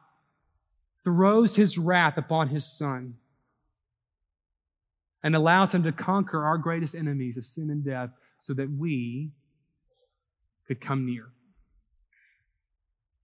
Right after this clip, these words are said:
could be drawn close to him. If you've never given your life to Jesus, if you are in a future of destruction,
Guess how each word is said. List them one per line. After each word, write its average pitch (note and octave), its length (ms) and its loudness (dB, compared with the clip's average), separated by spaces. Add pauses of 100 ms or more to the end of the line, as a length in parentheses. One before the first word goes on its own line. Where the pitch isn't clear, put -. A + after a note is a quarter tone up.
(500)
could C#3 100 -8
be C#3 60 0
drawn C3 240 -4
close B2 320 -10
to B2 100 -14
him. A#2+ 260 -16 (1600)
If C3+ 100 -6
you've F3 100 2
never F3+ 220 2
given E3+ 200 0
your E3 120 0
life D#3 320 0
to D#3 60 -6
Jesus, E3 600 -8 (960)
if C3+ 140 -8
you F#3+ 200 4 (1700)
are D3+ 140 0
in E3 60 2
a D3 40 0
future G3 600 -2 (160)
of D3+ 100 -8
destruction, F#3 720 -4